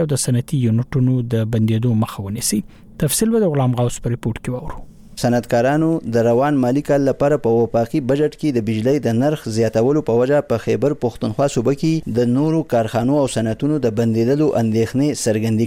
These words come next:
Speaker 2: کړې دي. د صنعتکارانو د اتحادیې یو مشر زاهد الله شینواري د جولای په ولسمه نیټه مشال ریډیو سره په مرکه کې وویل چې په پښتونخوا صوبه کې د بجلی او ګیس د کمی او امنیتي ستونزو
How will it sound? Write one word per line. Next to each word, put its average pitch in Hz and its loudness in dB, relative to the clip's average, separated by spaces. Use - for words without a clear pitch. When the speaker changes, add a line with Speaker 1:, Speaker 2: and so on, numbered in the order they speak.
Speaker 2:
کړې 104 0
دي. - -8
د 113 0
صنعتکارانو 123 0
د 120 2
اتحادیې 120 2
یو 117 2
مشر 151 0
زاهد 110 2
الله 139 2
شینواري 113 0
د 117 2
جولای 113 2
په 117 2
ولسمه 117 0
نیټه 135 0
مشال 135 0
ریډیو 117 2
سره 139 -2
په 113 0
مرکه 110 0
کې 123 -2
وویل 151 2
چې - -4
په - -4
پښتونخوا 123 -2
صوبه 127 0
کې 131 0
د 107 -4
بجلی 113 0
او 120 2
ګیس 135 -2
د 104 -10
کمی 127 2
او 117 2
امنیتي 117 0
ستونزو 151 0